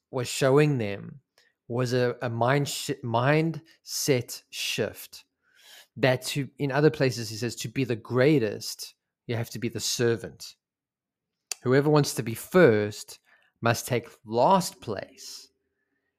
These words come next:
and be a servant to the rest." And it's, it teaches in, in, um, one of the other Gospels that as the Son of Man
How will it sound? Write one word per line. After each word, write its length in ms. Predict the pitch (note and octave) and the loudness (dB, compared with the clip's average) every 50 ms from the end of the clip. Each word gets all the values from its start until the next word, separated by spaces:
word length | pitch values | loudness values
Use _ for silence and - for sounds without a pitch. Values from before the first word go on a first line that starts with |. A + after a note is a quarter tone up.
| _ _ _ _ _ _ _ _ _ _ _ _ _ _ _ _ _ - | _ _ _ _ _ _ _ _ _ _ _ _ _ _ _ _ _ -8
and 260 | C3 C3 B2+ A#2+ A2 | -6 -6 -4 -6 -6
be 140 | A2 C3+ C3 | -2 0 0
a 60 | B2+ | 0
servant 1000 | - - - - - - - D#3+ D#3+ E3 E3 D3+ A2+ A2+ A2+ A2+ A2 G#2 - - - | 0 -2 -4 -2 -2 0 2 4 4 4 4 2 0 -4 -8 -8 -10 -12 -14 -16 -16
to 160 | - - C3 | -12 -12 -8
the 140 | A2 A#2 A2+ | -6 -6 -4
rest." 600 | A2+ C3+ B2+ A#2 A2+ A2 - - - - - - _ _ _ _ _ _ _ _ _ _ _ _ _ _ _ _ _ _ _ | -2 -2 -2 -2 -4 -8 -12 -14 -14 -16 -18 -20 _ _ _ _ _ _ _ _ _ _ _ _ _ _ _ _ _ _ _
And 140 | C3 B2+ B2+ | -8 -6 -4
it's, 360 | C3 B2+ B2+ - - - - | -6 -6 -6 -6 -8 -8 -4
it 180 | - D3+ C#3 - | -4 -4 -4 -4
teaches 360 | - - F3+ F3+ - D#3 C#3+ | -2 -2 -2 -2 -2 -2 -2
in, 120 | D3 C#3 | -2 -2
in, 380 | C3 - C3+ B2+ B2 B2 B2 B2 - | -2 -2 -4 -2 -2 -4 -6 -6 -6
um, 380 | C3 B2 B2 A#2 A#2 A#2 A#2+ D3+ - - _ | -4 -4 -2 -4 -4 -8 -10 -14 -18 -18 _
one 160 | C3 B2+ B2+ | -4 -2 0
of 60 | B2+ | 2
the 60 | B2 B2+ | 2 2
other 160 | C#3 D#3 C#3+ | 2 2 2
Gospels 500 | C#3 A#2+ A2 - - - C3 A#2 G#2+ - | 2 2 2 0 -4 -8 -8 -8 -4 -4
that 220 | B2+ A#2+ A#2 - - - _ _ _ _ | -4 -4 -4 -8 -14 -20 _ _ _ _
as 160 | C#3 D3+ C3 | -4 -4 -2
the 120 | C#3 D3+ | -2 -2
Son 280 | - - - D#3 D3 C#3+ | -2 -2 0 0 0 0
of 240 | C#3 A#2+ - - - | 0 -2 -4 -8 -8
Man 640 | B2 B2 C3 C#3+ D#3 D3 C3 A#2 A2 G#2+ G2+ G#2 | -2 0 2 2 2 2 0 -2 -4 -6 -8 -10